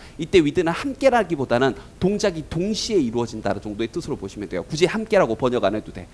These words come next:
그래서 뭐라고 번역한다? 목적어가 아이엔지 혹은 피피 하면서 한 채로, 된 채로 이렇게 하면 되는데 능수동 문제가 출제가 될 수 있어요.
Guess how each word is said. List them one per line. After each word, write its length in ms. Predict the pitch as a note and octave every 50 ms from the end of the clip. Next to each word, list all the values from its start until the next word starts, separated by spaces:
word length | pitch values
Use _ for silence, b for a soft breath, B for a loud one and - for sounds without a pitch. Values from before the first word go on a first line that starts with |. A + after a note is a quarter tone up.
| B B
그래서 120 | - - C#3+
뭐라고 240 | A#2+ D3 D#3+ D#3
번역한다? 480 | C#3+ C#3+ C#3 C3+ - B2+ B2+ E3 F#3 F#3 B B B B -
목적어가 680 | - C3 - - - D3+ C#3+ C3 C3+ E3 F3+ - A2+
아이엔지 360 | A#2+ B2 B2+ B2+ A#2 G#2+ -
혹은 200 | A#2 B2 C3 C3
피피 320 | - F#3 F3+ - - G#3+ G#3 B B B B
하면서 640 | - - A#3+ A#3 A3+ A3 A3+ G#3+ - A#3 A#3+ A#3+ A#3 B B B
한 240 | - - B3 A3+
채로, 360 | - - - F#3+ D3+ A2 F#2 - - -
된 200 | - E3 D#3+ E3
채로 240 | D#3+ - F#3 D3+ A#2
이렇게 200 | A2+ A2 - -
하면 200 | E3+ E3+ F3+ D#3
되는데 520 | A#2 A#2 A2+ G#2+ F#2+ F#2+ C#3 C#3 A2 B B B B B B -
능수동 400 | D#3+ E3+ G3+ G3+ G#3+ A#3 C4 B3+
문제가 260 | B3 A3+ G#3 G#3+ G#3
출제가 400 | G#3 - - A#3 A3+ A#3+ A3+ G#3+
될 160 | E3 D3 B2+ A#2+
수 100 | - B2+
있어요. 340 | F2+ - - A#2+ G#2+ D#2